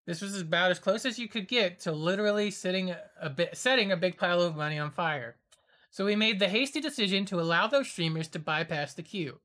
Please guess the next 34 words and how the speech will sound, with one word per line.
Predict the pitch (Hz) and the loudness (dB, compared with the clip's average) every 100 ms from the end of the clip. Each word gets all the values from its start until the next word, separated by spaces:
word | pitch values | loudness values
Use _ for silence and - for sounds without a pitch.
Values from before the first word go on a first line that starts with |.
| _ _ _ _ _ - | _ _ _ _ _ -2
Most | 165 302 330 | 0 2 0
streamers | - 262 240 240 | 0 2 2 0
did | 175 196 | 2 2
not | 269 262 | 2 2
ask | 254 226 - | 2 0 -4
for | 143 | -8
this | 120 120 - - _ - | -8 -12 -16 -20 _ -6
and | 170 | -2
should | 208 247 | 2 2
not | 294 269 | 4 0
be | 269 | 0
held | 233 240 | 2 2
to | 226 | 2
blame | 202 190 180 185 | 2 2 2 2
for | 180 | 0
what | 160 156 | 0 -2
happened. | 160 139 - - _ _ _ _ _ - | -2 -4 -8 -18 _ _ _ _ _ -2
We | 180 | 2
also | 170 214 254 311 | 4 2 2 2
allowed | 294 240 208 202 | 4 6 4 4
some | 202 208 | 2 2
other | 226 277 311 | 2 0 -2
streamers | - 165 151 151 - | -4 -4 -2 -4 -4
who | 170 | -2
weren't | 170 302 | 2 0
involved | 330 185 160 147 139 | 0 0 0 0 -2
in | 135 | -4
the | 135 | -6
campaign | 143 135 135 143 131 | -6 -6 -6 -8 -8
to | 143 | -8
skip | - 220 214 | -6 -6 -6
the | 196 | -10
queue | - 170 165 165 _ _ _ - | -6 -4 -4 -8 _ _ _ 0
too, | 320 233 185 | 4 4 2